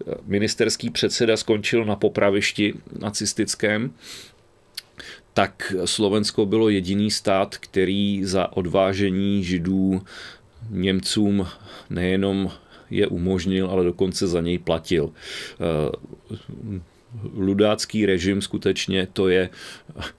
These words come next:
to je možná věc, kdyby tady bylo zase víc než dva tisíce tři sta, eh, diváků, ale, eh,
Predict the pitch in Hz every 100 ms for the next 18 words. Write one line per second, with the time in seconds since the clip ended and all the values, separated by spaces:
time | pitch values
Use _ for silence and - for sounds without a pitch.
0 | _ _ _ 92 98 98 95 101 101 92
1 | 95 - 101 95 90 95 101 92 90 95
2 | 90 90 98 90 85 78 95 87 87 87
3 | 82 90 - 87 - 85 85 - - -
4 | - 87 - - - - - - - -
5 | - - 82 85 80 78 78 78 82 -
6 | 85 78 - 78 78 85 82 - - -
7 | - 80 80 76 73 -